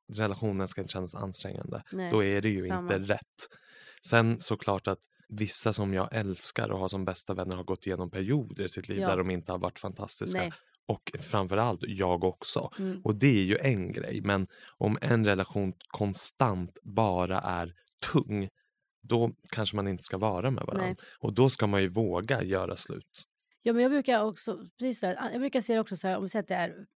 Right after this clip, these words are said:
Speaker 2: vänner eller bekanta så där. Man vill ju ha folk i sitt liv som man mår bra av att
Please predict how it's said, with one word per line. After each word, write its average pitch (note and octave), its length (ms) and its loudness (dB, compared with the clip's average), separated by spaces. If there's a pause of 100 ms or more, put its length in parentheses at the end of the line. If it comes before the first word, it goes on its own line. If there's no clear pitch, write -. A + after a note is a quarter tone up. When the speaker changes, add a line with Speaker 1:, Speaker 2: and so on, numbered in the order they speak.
Speaker 2:
vänner F#3+ 440 2
eller E3+ 140 0
bekanta F3 420 -4
så D#3 80 -6
där. E3 180 -2 (360)
Man G#3+ 120 0
vill A3+ 100 6
ju A#3+ 60 2
ha B3 420 4
folk F3+ 360 0
i - 20 -10
sitt E3+ 160 -8
liv F3+ 240 0
som F3+ 200 -4
man F3 120 0
mår F3+ 100 2
bra F#3 200 2
av D#3+ 240 0
att E3 240 -6